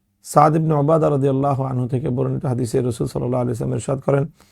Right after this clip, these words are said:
"মা মিন ইমরিইন ইয়াকরাউল কুরআনা সুম্মা ইয়ানসাহু ইল্লা লাকিয়া আল্লাহ ইয়াওমাল কিয়ামাতি আজজাম।" যে ব্যক্তি কোরআন পড়তে পারত, অতঃপর সে ভুলে গিয়েছে,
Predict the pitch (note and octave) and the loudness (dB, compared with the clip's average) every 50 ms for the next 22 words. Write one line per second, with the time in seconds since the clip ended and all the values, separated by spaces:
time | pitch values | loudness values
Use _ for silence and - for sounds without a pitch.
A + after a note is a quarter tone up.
0 | _ _ _ _ _ _ _ C#3+ D3 D#3 D#3+ E3 E3+ F3 E3+ E3+ D#3+ D#3+ - D#3+ | _ _ _ _ _ _ _ 4 4 4 6 4 4 2 2 2 2 2 2 2
1 | D#3+ D#3+ D#3+ E3 C#3+ D3 D3+ D3+ C#3 - - D3 D3+ D#3 D#3 D#3 D3 B2+ - D3 | 2 0 0 0 0 0 2 0 0 0 -2 0 0 0 0 0 -2 -2 -2 -2
2 | C#3+ C3+ C#3 C3+ C3 B2 A#2+ A#2 - - C#3+ D3+ D3 C#3+ - - - _ _ _ | -2 0 0 0 -2 -2 -4 -4 0 0 2 2 2 2 0 -2 -8 _ _ _
3 | _ _ _ _ _ - D3+ D3 C#3 C#3 C3 C3 C3 C3 - C#3 B2 B2+ B2 B2 | _ _ _ _ _ 0 2 4 4 2 2 2 0 0 0 0 0 0 0 0
4 | C3 C#3+ C#3+ C3 C3+ C#3 C3+ C3+ C3 B2+ B2 A#2 - C3 C3 C3 C#3 C#3+ C3 B2+ | 2 2 2 2 2 0 0 -2 -4 -4 -6 -6 -4 -2 0 0 0 -2 -4 -4
5 | C3 - - C#3 B2+ C3 D3 E3+ C3+ B2 A#2 - _ _ _ _ _ _ _ _ | -6 -4 -4 -4 -4 -4 -6 -8 -8 -10 -12 -16 _ _ _ _ _ _ _ _
6 | _ _ _ _ _ _ _ _ - C#3+ D3+ D#3+ D#3+ D#3 - F#3 F#3+ F#3+ F#3+ F#3+ | _ _ _ _ _ _ _ _ 4 4 6 6 4 2 4 6 8 8 8 6
7 | - - _ _ _ _ _ _ _ _ _ _ _ - D3+ D3+ D#3+ E3 F3 F3+ | 2 -6 _ _ _ _ _ _ _ _ _ _ _ 2 4 6 8 8 6 6
8 | F3 E3+ E3+ F3+ - - E3+ D3+ D3+ - F#3 E3+ E3 D3 B2 - - D#3+ F3 E3+ | 4 2 0 -2 -2 -2 -2 0 0 0 2 2 2 0 0 0 -2 -4 -4 -4
9 | _ _ _ _ _ _ - D3 D3 D#3+ D3 D3+ C#3 A#2+ - C#3+ C3 A#2 A#2 C#3+ | _ _ _ _ _ _ 0 2 2 2 2 2 0 0 0 0 0 4 4 4
10 | D3+ D3+ C#3 C3+ D#3 C#3+ B2 A#2 - E3+ | 4 4 4 2 2 2 0 0 -2 -4